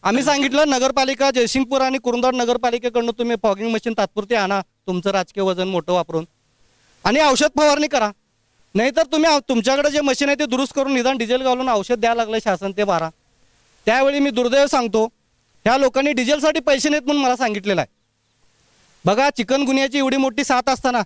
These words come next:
आम्ही, मी आणि पैलवान त्या घंटागाडीच्या गाडीत बसून लोकांचं प्रबोधन केलंय, हे चांगलं स्वच्छ पाणी तुम्ही वतून टाका म्हणून सांगितलंय, डॉक्टर आणून बसवले, औषधं मोफत वाटायला लावली, ग्रामपंचायतीनं एक टक्का सुद्धा याच्यामध्ये काम केलेलं नाही.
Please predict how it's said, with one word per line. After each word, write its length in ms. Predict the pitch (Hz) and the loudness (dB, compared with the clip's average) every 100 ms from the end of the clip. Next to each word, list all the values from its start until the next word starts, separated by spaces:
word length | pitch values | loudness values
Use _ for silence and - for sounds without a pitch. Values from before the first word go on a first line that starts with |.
| _ _ - | _ _ -2
आम्ही, 320 | 220 285 311 | 0 2 2
मी 140 | 294 | 2
आणि 180 | 311 302 | 2 2
पैलवान 500 | 254 277 277 294 302 | 0 2 2 2 2
त्या 160 | 294 277 | 0 0
घंटागाडीच्या 720 | 240 220 262 262 254 254 269 226 | 0 0 0 0 0 -2 0 0
गाडीत 260 | 220 247 | 0 -2
बसून 320 | 214 240 254 | -2 -2 0
लोकांचं 400 | 247 233 233 233 | 0 0 0 -2
प्रबोधन 440 | 240 226 220 220 233 | -2 0 0 0 -2
केलंय, 340 | 226 214 165 - _ _ - | 0 0 -2 -4 _ _ -4
हे 80 | 208 | 0
चांगलं 300 | 220 208 220 | 0 0 0
स्वच्छ 260 | 220 208 | -2 -4
पाणी 240 | 220 214 214 | -4 -4 -4
तुम्ही 220 | 214 220 | -4 -2
वतून 260 | 202 226 | -2 -2
टाका 260 | 214 214 208 | -2 -2 -2
म्हणून 160 | 214 208 | -4 -4
सांगितलंय, 440 | 202 202 190 143 - _ _ _ _ - | -4 -2 -2 -4 -6 _ _ _ _ -4
डॉक्टर 300 | 160 196 - | 0 0 0
आणून 260 | 269 269 285 | 0 2 2
बसवले, 340 | 262 277 262 262 | 0 0 2 2
औषधं 380 | 214 269 269 | 2 0 0
मोफत 300 | 277 240 269 | 0 0 0
वाटायला 280 | 262 247 262 | 0 0 0
लावली, 240 | 254 240 - _ _ - | 0 0 -4 _ _ -6
ग्रामपंचायतीनं 840 | 185 214 226 233 214 220 226 226 226 | -2 -2 0 -4 -2 -4 -2 -4 0
एक 240 | 202 220 - | 0 0 -2
टक्का 260 | 190 214 | -4 -4
सुद्धा 220 | 214 208 208 | -4 -2 -2
याच्यामध्ये 440 | 185 180 180 175 | 0 -2 -4 -4
काम 200 | 170 165 | -4 -4
केलेलं 360 | 160 156 143 | -4 -2 -2
नाही. 120 | 131 | -2